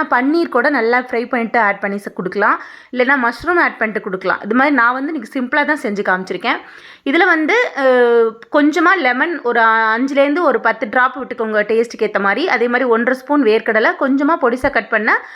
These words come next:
மல்லி இலை, இதெல்லாம் சேர்த்து நல்லா கலந்து விட்டதுக்கு அப்புறமா அடுப்பை ஆஃப் பண்ணிட்டு சாப்பிட்ற வேண்டியதான்.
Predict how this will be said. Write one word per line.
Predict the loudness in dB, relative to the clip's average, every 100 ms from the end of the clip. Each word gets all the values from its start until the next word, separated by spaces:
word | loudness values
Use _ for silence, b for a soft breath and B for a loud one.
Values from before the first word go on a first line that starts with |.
| B B -2
மல்லி | 0 0
இலை, | 0 0 0
இதெல்லாம் | 0 0
சேர்த்து | 0 -4 -2
நல்லா | 0 0
கலந்து | 0 0 0 -2
விட்டதுக்கு | -6 -6
அப்புறமா | -4 0 2
அடுப்பை | 2 0 0 2
ஆஃப் | 2 0
பண்ணிட்டு | -4 -6 -4
சாப்பிட்ற | -2 -2 -2
வேண்டியதான். | -2 -2 0 0